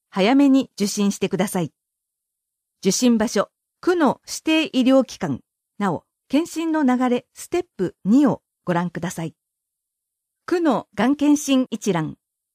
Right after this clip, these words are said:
次の表のがん検診は、自費で受診する場合の一割程度の金額で受診できます。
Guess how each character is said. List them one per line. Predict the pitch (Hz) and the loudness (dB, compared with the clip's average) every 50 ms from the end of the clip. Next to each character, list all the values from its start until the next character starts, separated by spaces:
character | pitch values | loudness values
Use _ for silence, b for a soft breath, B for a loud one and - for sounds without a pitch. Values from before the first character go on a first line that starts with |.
| _ _ _ _ _ _ _ _ _ | _ _ _ _ _ _ _ _ _
次 | - - 202 196 285 339 | -8 -8 -4 -2 -2 -2
の | 339 311 | 0 0
表 | 240 226 - - 214 233 | -2 -2 -2 -2 -2 0
の | 240 233 226 190 | 0 -2 -2 -2
が | 214 233 | -2 -2
ん | 247 | -2
検 | - 254 254 240 240 | -2 -2 -2 -2 -4
診 | - 190 180 165 | -6 -8 -6 -6
は、 | 165 160 165 _ _ _ _ _ - | -6 -6 -8 _ _ _ _ _ -12
自 | 180 170 | -12 -12
費 | - 277 302 | -8 -8 -6
で | 262 311 311 | -4 -4 -4
受 | 240 226 214 | -4 -4 -6
診 | - - 277 285 | -2 0 0 0
す | 277 - 262 | 0 0 -2
る | 240 254 226 | -2 -2 -2
場 | 202 208 214 | 0 -2 -2
合 | 220 226 220 220 | -2 -2 -2 -2
の | 214 214 202 - _ _ - | -2 -4 -4 -8 _ _ -10
一 | 185 175 - - 311 | -10 -10 -6 -2 -2
割 | 339 339 349 349 - | -2 0 -2 -2 -2
程 | 339 339 330 | -2 -2 0
度 | 240 233 | 0 0
の | 196 175 165 | 0 -2 -2
金 | - 214 226 247 | -2 0 2 2
額 | 226 240 - - 220 | 2 2 0 -2 -4
で | 190 208 - _ _ | -2 -2 -4 _ _
受 | - 165 190 | -8 -8 -8
診 | - - 196 196 175 | -6 -4 -4 -4 -2
で | 180 185 | -4 -4
き | - 165 | -4 -4
ま | 170 160 | -4 -4
す。 | - - - _ | -6 -8 -14 _